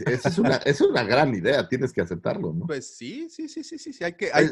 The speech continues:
Speaker 2: va-,
Speaker 1: se, se
Speaker 2: vamos
Speaker 1: nos quedaron
Speaker 2: a
Speaker 1: cinco mil Wrench Troopers, píntalos de colores y
Speaker 2: Píntalos de
Speaker 1: sácalos como
Speaker 2: bola.
Speaker 1: navideños,
Speaker 2: Y
Speaker 1: no
Speaker 2: vas a,
Speaker 1: pasa
Speaker 2: y
Speaker 1: nada.
Speaker 2: vas a ver que se venden, sí se venden, vas a, tú, tú píntalos y vas a ver
Speaker 1: Oye,
Speaker 2: cómo no.
Speaker 1: ¿sí se venden? No hay, güey, o sea,
Speaker 2: No, no, no, no.
Speaker 1: no hay disponibles, volaron.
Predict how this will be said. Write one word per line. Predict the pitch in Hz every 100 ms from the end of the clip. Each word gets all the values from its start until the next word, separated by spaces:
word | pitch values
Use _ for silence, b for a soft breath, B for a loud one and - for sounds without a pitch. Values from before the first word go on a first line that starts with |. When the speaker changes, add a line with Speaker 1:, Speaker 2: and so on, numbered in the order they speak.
| 165
Speaker 2:
va-, |
Speaker 1:
se, | 165
se |
Speaker 2:
vamos | 131 147
Speaker 1:
nos | 147
quedaron | 156 160 190
Speaker 2:
a | 175
Speaker 1:
cinco | 143 135 147
mil | 175
Wrench | 170 170 -
Troopers, | - 165 165 143 139
píntalos | - 135 160 131
de | 131
colores | 139 156 147
y | 170
Speaker 2:
Píntalos | 135
de | 139
Speaker 1:
sácalos | 123 117
como | 120 110
Speaker 2:
bola. | 107 107
Speaker 1:
navideños, | 110 120 110 90 90
Speaker 2:
Y |
Speaker 1:
no |
Speaker 2:
vas | -
a, | -
Speaker 1:
pasa | -
Speaker 2:
y | -
Speaker 1:
nada. | 175
Speaker 2:
vas | 190
a |
ver | 180 180
que |
se | 175 120
venden, | 131 127 117
sí | 185
se | 185 208
venden, | 214 196 156
vas | 143 190 196
a, |
tú, | - 285
tú | - 311 - 143
píntalos | 160 165 160 120 117
y |
vas | 120 127
a | 127
ver | 120
Speaker 1:
Oye, | 120
Speaker 2:
cómo | 110 98
no. | 98
Speaker 1:
¿sí | 147
se | 170
venden? | 147 139 156 180 -
No | 104 123 170 160
hay, | 208 302 302
güey, | 180 -
o | -
sea, | -
Speaker 2:
No, | 123 156 220 277 311 330 330
no, | -
no, | -
no. | 196
Speaker 1:
no | 131 151
hay | 170 190
disponibles, | 208 - 135 202 294 190
volaron. | 117 120 269 285 294 -